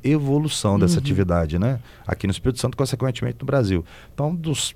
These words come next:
Speaker 1: dez, doze anos pra cá, isso melhorou muito, mas tem muito ainda pra caminhar.
Speaker 2: Qualquer bombeiro pode ser um perito ou precisa ser oficial, por exemplo?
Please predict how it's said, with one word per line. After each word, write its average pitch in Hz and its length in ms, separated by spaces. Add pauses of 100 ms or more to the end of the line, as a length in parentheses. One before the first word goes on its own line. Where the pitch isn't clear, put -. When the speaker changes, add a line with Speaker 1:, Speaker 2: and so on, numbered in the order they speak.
(200)
Speaker 1:
dez, 104 400
doze 95 280
anos 92 200
pra 90 160
cá, 101 360
isso 123 200
melhorou 113 500
muito, 113 480
mas - 140
tem 165 100
muito 120 260
ainda 135 140
pra 139 120
caminhar. 139 340 (520)
Speaker 2:
Qualquer 254 560
bombeiro 185 520
pode 208 480
ser 180 240
um 175 80
perito 180 720
ou 190 120
precisa 180 440
ser 175 220
oficial, 156 540
por 151 140
exemplo? 139 420